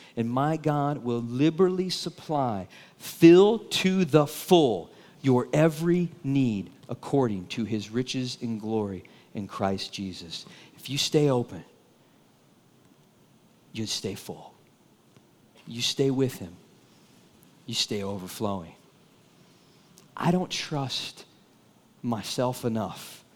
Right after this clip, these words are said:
to always know what to ask for, but I trust him. And I know when I'm in his presence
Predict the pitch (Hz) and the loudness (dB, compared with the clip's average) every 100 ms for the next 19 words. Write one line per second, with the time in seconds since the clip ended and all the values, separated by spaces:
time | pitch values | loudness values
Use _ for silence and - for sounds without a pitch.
0 | _ _ _ - - 101 120 110 - 110 | _ _ _ -16 -10 -6 -4 -4 -4 -6
1 | 92 87 87 - 92 85 - - 78 - | -6 -10 -14 -16 -14 -10 -10 -10 -18 -18
2 | - _ _ _ _ _ _ _ _ _ | -20 _ _ _ _ _ _ _ _ _
3 | _ _ 120 110 - 131 113 - 107 - | _ _ -8 -8 -8 -10 -10 -8 -10 -10
4 | - - _ _ - - - - - - | -18 -20 _ _ -20 -20 -20 -20 -20 -20
5 | - _ 113 110 131 143 147 147 139 139 | -20 _ -2 0 2 2 4 4 2 2
6 | 139 131 - - 135 120 98 - - | 0 -2 -4 -2 -2 -2 -6 -8 -14